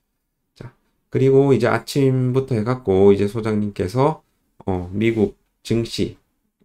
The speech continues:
대한 어떤 지수, 그리고 어떤 뭐 하락을 한다라고 하면 하락에 대한 원인들, 상승한다라고 하면 상승한 것에 대한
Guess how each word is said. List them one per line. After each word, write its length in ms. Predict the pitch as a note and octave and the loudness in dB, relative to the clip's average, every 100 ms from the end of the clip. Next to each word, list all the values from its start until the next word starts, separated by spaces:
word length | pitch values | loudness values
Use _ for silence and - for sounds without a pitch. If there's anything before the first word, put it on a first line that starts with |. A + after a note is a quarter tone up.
| G#2 G2+ | -14 -4
대한 260 | G2 G2 F2+ | -2 0 -2
어떤 300 | F2+ F#2+ F#2+ | -6 -8 -6
지수, 440 | G#2+ G#2 A2 G2+ _ _ _ _ _ _ _ _ _ _ _ | -8 -4 -6 -6 _ _ _ _ _ _ _ _ _ _ _
그리고 320 | G#2+ G#2+ A2+ | -6 -2 0
어떤 420 | G#2+ - A2 G#2+ | -2 0 0 2
뭐 540 | G#2 G2+ G2+ G2+ G2+ _ _ _ _ _ _ - | 2 4 4 4 0 _ _ _ _ _ _ 0
하락을 800 | B2+ C3+ C3+ C3+ C3+ C3+ C3 | 2 4 4 2 2 0 0
한다라고 560 | C#3+ C#3+ C#3+ C#3 A#2 A#2 | -2 0 2 2 2 2
하면 320 | A2 C3 C#3+ | 2 0 -4
하락에 420 | C3+ B2+ B2+ B2+ | -4 -2 0 -2
대한 260 | B2 A2 A2 | -2 -4 -4
원인들, 400 | F#2 F2+ F#2+ G2 - | -4 -4 -4 -8 -16
상승한다라고 1000 | - B2 B2+ C3 B2+ B2 B2+ A#2+ G#2+ G#2+ | -6 -6 -4 -4 -2 -2 -2 -2 -2 -4
하면 140 | C#3 | -4
상승한 1040 | - B2 A#2+ B2+ C3 - _ _ C3 B2+ | -6 -8 -6 -8 -10 -14 _ _ -6 -4
것에 300 | A#2+ A2+ A#2 | -4 -4 -4
대한 260 | - A2 | -2 -2